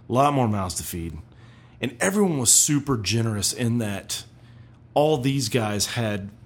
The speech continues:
either full or semi full-time jobs.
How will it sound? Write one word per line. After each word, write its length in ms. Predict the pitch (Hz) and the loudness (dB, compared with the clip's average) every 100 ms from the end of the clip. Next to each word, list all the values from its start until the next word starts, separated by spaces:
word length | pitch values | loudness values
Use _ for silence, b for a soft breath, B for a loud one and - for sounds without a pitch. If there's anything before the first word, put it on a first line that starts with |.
| - - - | -20 -20 -8
either 340 | 135 117 110 98 | -4 -2 -2 -4
full 460 | - 123 117 113 | -6 -2 0 0
or 100 | 107 | 0
semi 560 | 95 - 120 110 104 101 | 2 2 2 -2 -4 -4
full-time 640 | 87 - 107 104 101 98 | -8 -4 -4 -2 -4 -4
jobs. 600 | 95 95 98 107 - - | -4 -4 -4 -4 -6 -6